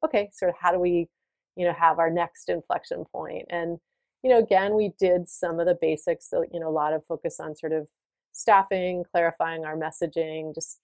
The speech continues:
you know, really getting our, um, positioning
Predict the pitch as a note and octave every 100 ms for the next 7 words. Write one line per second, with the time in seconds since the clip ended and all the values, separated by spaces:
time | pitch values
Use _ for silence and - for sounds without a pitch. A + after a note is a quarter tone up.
0 | - G#3+ E3 E3 D#3+ D#3 D#3+ D#3 D#3+ D#3+
1 | D#3+ D#3 D3+ D3+ - D#3 D3+ D3 D3+ D#3
2 | _ _ _ _ _ F3+ D#3+ E3 - F3+
3 | F3+ F3+ F3+